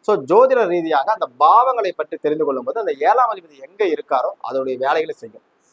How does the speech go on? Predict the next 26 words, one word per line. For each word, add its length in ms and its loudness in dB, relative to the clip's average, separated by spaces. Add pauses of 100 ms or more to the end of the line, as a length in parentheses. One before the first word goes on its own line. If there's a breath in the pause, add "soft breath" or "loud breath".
(140)
சில 180 2
பேருக்கு 300 4
ஒண்ணு, 40 -2
அஞ்சு, 280 2
ஒன்பதுல 240 -2
இருக்கும். 420 -6 (100)
ஆனால் 260 2
வந்து 200 0
பாருங்க, 280 2
ரெண்டு, 280 0
ஆறு, 220 4
பத்து 440 -6 (140)
அதிபதியினுடைய 680 -2 (240)
தொடர்போடு 480 2
இருக்கு. 240 -2
தொடர்புனா 220 0
என்ன? 200 -4 (100)
பார்வை 480 2 (380)
அல்லது 560 2
அதனுடைய 520 -2 (120)
சாரத்துல 440 2
போய் 160 -4
உட்கார்ந்து, 380 -10 (440)
அப்படி 400 2
உட்காரும் 460 2
போது 280 2